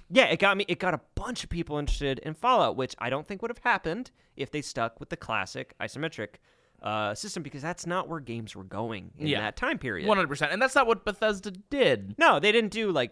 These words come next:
Speaker 1: top-down isometric games.
Speaker 2: No.
Speaker 1: They were like, "No, we wanna do something new and crazy." And so
Speaker 2: Well, I
Speaker 1: they're
Speaker 2: guess
Speaker 1: like, yeah.
Speaker 2: what they did at the, not what they did at the time.
Speaker 1: Right.
Speaker 2: Um, I do wanna say one last thing is that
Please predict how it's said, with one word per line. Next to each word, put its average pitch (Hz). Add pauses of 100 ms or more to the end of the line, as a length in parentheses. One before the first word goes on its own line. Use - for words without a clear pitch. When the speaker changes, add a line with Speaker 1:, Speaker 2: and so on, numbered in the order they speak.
(160)
Speaker 1:
top-down 127
isometric 98
games. -
Speaker 2:
No. 127
Speaker 1:
They 143
were 139
like, 135
"No, 233
we 151
wanna 151
do 147
something 143
new 226
and 202
crazy." 120
And 117
so 139
Speaker 2:
Well, 143
I -
Speaker 1:
they're 131
Speaker 2:
guess 127
Speaker 1:
like, -
yeah. 190
Speaker 2:
what 151
they 131
did 127
at 110
the, 98
not 135
what 110
they 104
did 98
at 87
the -
time. 90 (240)
Speaker 1:
Right. - (200)
Speaker 2:
Um, 120 (420)
I 143
do 196
wanna 185
say 165
one 151
last 139
thing 147
is 117
that 120